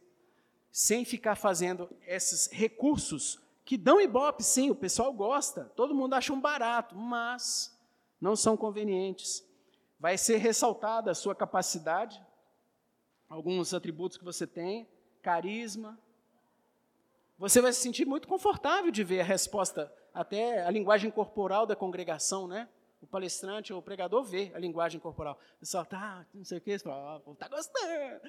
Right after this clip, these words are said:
Aí o cara empolga. Vê que tá rindo, vê que todo mundo tá com os... e empolga. Então a gente tem que tomar muito cuidado com isso.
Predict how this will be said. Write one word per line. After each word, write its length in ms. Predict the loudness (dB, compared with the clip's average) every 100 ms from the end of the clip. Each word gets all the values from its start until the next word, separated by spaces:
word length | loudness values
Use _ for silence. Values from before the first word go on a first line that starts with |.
| -20 -20 -12
Aí 180 | -2 0
o 40 |
cara 140 | 0 -2
empolga. 480 | -2 -4 -6 -6 -12 -20 _ _ _ _ _ _ _ _ _ _ _
Vê 200 | 2 2
que 60 |
tá 100 | 0
rindo, 420 | -4 -2 -2 -4
vê 140 | -6 -6
que 100 | -2
todo 160 | -4
mundo 120 | -4 -6
tá 100 | -4
com 120 | -4
os... 160 | -8 -10 -16 -20 -20 _ _ _ -4
e 140 | -4
empolga. 560 | -2 -2 -2 -2 -8 -14 _
Então 100 | -10
a 40 | -6
gente 180 | -2
tem 80 | 0
que 80 | 2
tomar 220 | 4 4
muito 260 | 4 2 0
cuidado 300 | -2 -4 -4
com 120 | -10
isso. 280 | -10 -12